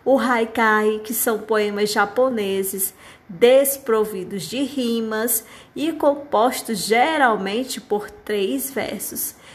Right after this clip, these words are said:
E tem o acróstico também, que é a poesia na qual as primeiras letras de cada verso, ou em alguns casos,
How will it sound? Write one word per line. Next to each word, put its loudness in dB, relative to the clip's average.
E 0
tem 6
o 6
acróstico 2
também, -8
que -8
é -2
a -2
poesia 2
na -4
qual -2
as -2
primeiras 0
letras 2
de -2
cada -4
verso, -6
ou 4
em 0
alguns -2
casos, -4